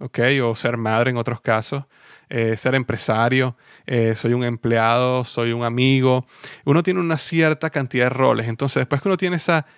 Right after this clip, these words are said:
esa misión personal y uno define cuáles son los roles clave, y, y yo no creo que uno puede tener cua-, cuarenta y cinco roles.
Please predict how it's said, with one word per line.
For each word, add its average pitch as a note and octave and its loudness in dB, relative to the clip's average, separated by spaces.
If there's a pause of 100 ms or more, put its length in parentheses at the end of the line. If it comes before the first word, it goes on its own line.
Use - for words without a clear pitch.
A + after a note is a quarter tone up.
esa D3 0
misión C3 -2
personal C3+ 0
y A#2+ 0
uno C3+ -2
define C#3+ -4
cuáles D3+ 0
son D#3+ -6
los D3 -2
roles C#3+ -2
clave, A#2+ 0 (400)
y, D3 -4
y E3 -4
yo F3 0
no G3 2
creo G3 2
que - 0
uno F3 -2
puede E3+ 0
tener B2+ 0
cua-, D3 0
cuarenta C3 2
y B2 2
cinco D3+ 2
roles. A2 2